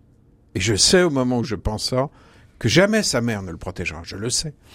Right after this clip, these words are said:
Et je sais que je suis un des rares dans cette famille à être vaguement responsable à l'époque. Et que si je ne le fais pas, personne ne le fera.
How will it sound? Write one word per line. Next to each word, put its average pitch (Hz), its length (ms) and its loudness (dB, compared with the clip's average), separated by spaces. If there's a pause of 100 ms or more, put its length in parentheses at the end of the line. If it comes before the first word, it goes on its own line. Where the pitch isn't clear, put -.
(380)
Et 131 100 2
je 139 140 6
sais 170 180 4
que 135 60 -4
je 135 60 4
suis 151 160 4
un 139 120 6
des 156 160 8
rares 143 300 4
dans 107 100 -6
cette - 200 -8
famille 180 400 -2 (340)
à 117 80 2
être 120 200 -4
vaguement 160 500 2
responsable 127 680 0
à 98 120 2
l'époque. - 500 -4 (580)
Et - 40 -8
que 117 100 -2
si 139 140 2
je 131 100 6
ne 120 60 6
le 107 40 0
fais 120 140 0
pas, 180 140 4
personne 190 400 2
ne 120 80 -4
le 98 60 -4
fera. - 340 -8